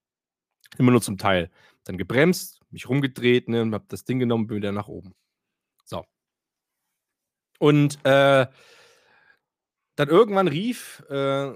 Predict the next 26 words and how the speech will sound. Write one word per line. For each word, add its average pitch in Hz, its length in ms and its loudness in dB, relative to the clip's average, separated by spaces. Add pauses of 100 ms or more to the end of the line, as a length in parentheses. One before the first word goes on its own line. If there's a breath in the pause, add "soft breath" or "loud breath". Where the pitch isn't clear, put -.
(220)
nachdem 123 320 -10
ich 135 60 -14
das 135 80 -12
schon 135 160 -6
eine 117 80 -6
halbe 143 180 0
Stunde 139 200 -8
lang 120 120 -4
gemacht 120 300 -8
hab, 120 120 -10
immer 113 140 -2
runter, 190 460 2
ne, 151 460 0
und 120 360 -10
wieder 110 240 -6
hoch, 147 300 -6 (680)
äh, 117 100 0
hat 123 140 0
meine 120 160 0
Mutter 170 160 2
dann 143 140 2
gerufen, 131 280 -6
so, 120 60 -6
„Hier, 160 260 2
gell, 147 300 0
Kerle, 156 440 2